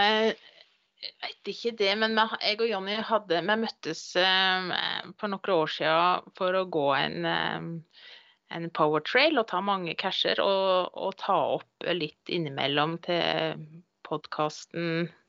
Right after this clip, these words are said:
på veien, og det var, eh, var kanskje ikke akkurat sånn <laughs> hysterisk morsom, men det var bare en utrolig, eh, fin tur da, et veldig, eh, godt minne, eh, der vi fikk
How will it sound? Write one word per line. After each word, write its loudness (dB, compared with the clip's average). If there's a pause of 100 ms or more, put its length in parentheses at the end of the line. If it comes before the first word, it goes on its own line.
(140)
på 4
veien, 4
og 2
det 2
var, 4
eh, 2 (640)
var -2
kanskje -8
ikke -2
akkurat -6
sånn -14 (320)
<laughs> -20
hysterisk -8
morsom, -2
men -6
det 4
var 4
bare 4
en -4
utrolig, -2
eh, 0 (880)
fin -4
tur -4
da, 4
et -8
veldig, 2
eh, 2
godt -6
minne, -4 (220)
eh, -6
der 2
vi 0
fikk -6